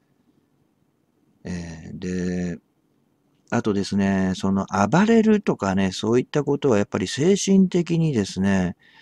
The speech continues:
イライラすることが非常に大きな要因となっていると思いますので、あの、お風呂、入浴、洗髪、洗体をね、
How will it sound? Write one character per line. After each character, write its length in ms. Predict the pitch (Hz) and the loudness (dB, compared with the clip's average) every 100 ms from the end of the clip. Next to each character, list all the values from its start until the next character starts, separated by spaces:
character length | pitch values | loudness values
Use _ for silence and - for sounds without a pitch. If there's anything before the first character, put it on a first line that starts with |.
| - - - - | -20 -20 -20 -2
イ 120 | 196 | 2
ラ 160 | 247 196 | 4 4
イ 100 | 107 | 2
ラ 300 | 92 - - _ | 0 -4 -12 _
す 180 | - - | -10 -4
る 340 | 101 95 90 - _ | 0 0 -2 -8 _
こ 120 | - 95 | -8 -2
と 120 | 123 | 0
が 320 | 101 87 - _ _ | 2 -2 -6 _ _
非 220 | - 95 | -12 -2
常 240 | 123 156 | 2 2
に 300 | 160 156 143 | 2 0 0
大 180 | 123 135 | 0 0
き 100 | 143 | 2
な 160 | 120 95 | 0 2
要 240 | 92 95 | 2 2
因 120 | 101 | 2
と 100 | 104 | 2
な 120 | 104 | 0
っ 40 | 107 | 0
て 120 | - | -2
い 40 | |
る 60 | 85 | -4
と 80 | 87 | -4
思 180 | 87 87 | -4 -4
い 60 | |
ま 120 | 87 | -4
す 140 | 92 90 | -4 -6
の 120 | 85 | -6
で、 360 | 92 95 82 - _ _ _ _ _ _ _ _ _ | -2 -2 -2 -8 _ _ _ _ _ _ _ _ _
あ 180 | - 90 | -6 -4
の、 500 | 87 87 87 90 90 _ | -2 -4 -6 -8 -12 _
お 120 | 104 | -2
風 180 | 113 - | 0 2
呂、 220 | 123 - _ _ _ _ _ _ | 2 2 _ _ _ _ _ _
入 360 | - 127 175 202 | 0 6 10 12
浴、 460 | 196 175 160 143 - _ _ _ _ _ | 10 8 2 0 -4 _ _ _ _ _
洗 320 | - 131 147 170 | -4 2 2 4
髪、 480 | 156 151 143 139 - | 2 2 2 2 0
洗 300 | - 123 139 | -2 -2 -2
体 420 | - 143 135 - _ _ _ - | 2 4 4 2 _ _ _ -6
を 140 | 123 | -2
ね、 320 | 131 107 - | 2 2 0